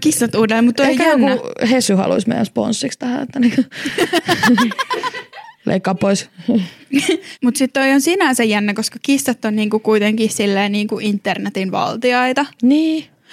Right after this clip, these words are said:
Speaker 1: Mut musta tuntuu, että ne ei oo valtiot sen takia, että jengi oikeasti tajuis, minkälaisia ne on.
Speaker 2: Niin.
Speaker 1: Vai jostain niinku muusta oudosta syystä.
Speaker 2: Niin, tai ehkä, siis kaikki meemikulttuurihan tulee Jenkeistä Suomeen.
Speaker 1: Niin.
Speaker 2: Niin se, että ehkä Jenkeissä ihmisillä on enemmän kissoja kuin täällä.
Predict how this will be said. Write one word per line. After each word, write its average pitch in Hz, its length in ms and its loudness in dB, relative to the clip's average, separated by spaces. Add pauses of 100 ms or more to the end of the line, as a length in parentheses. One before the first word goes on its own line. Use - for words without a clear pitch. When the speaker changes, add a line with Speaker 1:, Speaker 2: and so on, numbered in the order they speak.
(140)
Speaker 1:
Mut 226 100 2
musta 330 280 2
tuntuu, 359 160 0
että 277 100 4
ne 302 60 6
ei 294 100 4
oo 277 100 2
valtiot 277 380 2
sen 269 180 0
takia, 226 260 0
että 220 120 -2
jengi 226 220 2
oikeasti 233 440 -2
tajuis, 226 380 0
minkälaisia 202 560 0
ne 214 160 -2
on. 208 260 0 (320)
Speaker 2:
Niin. 262 480 4 (160)
Speaker 1:
Vai 262 100 2
jostain 269 280 2
niinku 269 220 4
muusta 262 400 4
oudosta 202 400 -2
syystä. 208 360 -6 (240)
Speaker 2:
Niin, 349 120 2
tai 370 120 4
ehkä, 359 360 -2
siis 240 180 2
kaikki 339 240 2
meemikulttuurihan 190 800 2
tulee 185 180 4
Jenkeistä 196 560 0
Suomeen. - 520 -2 (200)
Speaker 1:
Niin. 233 220 2
Speaker 2:
Niin 220 160 6
se, 226 160 4
että 214 320 -2
ehkä 233 220 0
Jenkeissä 233 440 2
ihmisillä 196 500 4
on 202 100 4
enemmän 202 380 -2
kissoja - 420 -4
kuin - 140 -6
täällä. - 440 -4